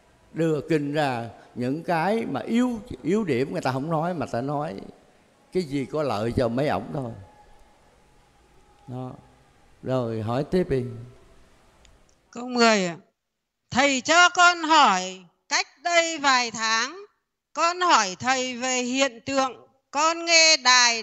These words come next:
Speaker 2: đọc sách, có đoạn hay, con có bị hiện tượng rợn người như có luồng điện chạy khắp toàn thân.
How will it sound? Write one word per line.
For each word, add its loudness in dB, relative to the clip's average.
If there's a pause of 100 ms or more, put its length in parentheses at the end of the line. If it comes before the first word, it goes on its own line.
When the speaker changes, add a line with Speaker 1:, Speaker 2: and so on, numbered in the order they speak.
(140)
Speaker 2:
đọc -4
sách, -4 (340)
có -2
đoạn 2
hay, 0 (580)
con -2
có 6
bị -8
hiện -2
tượng 2 (260)
rợn 2
người 0
như -8
có 6
luồng 4
điện -6 (400)
chạy 2
khắp -6 (180)
toàn 4
thân. -6